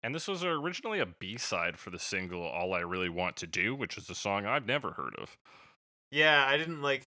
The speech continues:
Speaker 2: go back and listen to the album or anything. It seems quite long, but I think it's just a special edition with bonus track.
Speaker 1: That's probably right.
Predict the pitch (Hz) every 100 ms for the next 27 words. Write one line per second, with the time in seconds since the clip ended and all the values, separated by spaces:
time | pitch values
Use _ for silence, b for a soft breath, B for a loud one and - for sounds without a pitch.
0 | - 131 123 123 123 127 120 117 123 110
1 | 117 117 117 113 113 110 110 - 120 123
2 | - - 180 190 - 196 151 151 160 160
3 | 135 127 143 127 - 127 - 120 - 123
4 | - 120 113 113 - 113 - 113 110 113
5 | - 113 110 - _ _ _ _ _ _
6 | - 101 92 - - 85 87 87 87 90
7 | 92